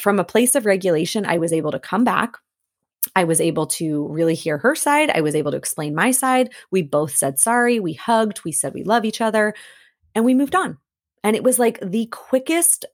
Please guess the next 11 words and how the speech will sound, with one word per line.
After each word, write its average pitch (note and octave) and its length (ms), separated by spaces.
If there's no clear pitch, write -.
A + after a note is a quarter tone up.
um, E3+ 520
re-, E3 400
like, F3+ 280
uh, F#3 60
resolve F3 720
we've F#3+ 260
ever F#3 220
had E3 240
in D3+ 80
our D3+ 140
life. - 280